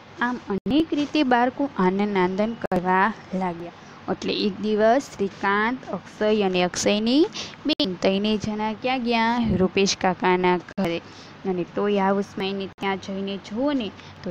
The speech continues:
ત્યાં રમકડા જ રમકડા હતા. ચાવીવાળા, રિમોટવાળા, તાલી પાડતા, કૂદકા મારતા,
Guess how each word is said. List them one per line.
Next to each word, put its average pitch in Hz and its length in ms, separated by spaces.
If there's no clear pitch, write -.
ત્યાં 214 380
રમકડા 190 640
જ 190 100
રમકડા 175 520
હતા. - 220
ચાવીવાળા, 175 880
રિમોટવાળા, 180 920
તાલી 190 340
પાડતા, 175 760
કૂદકા 202 420
મારતા, 180 640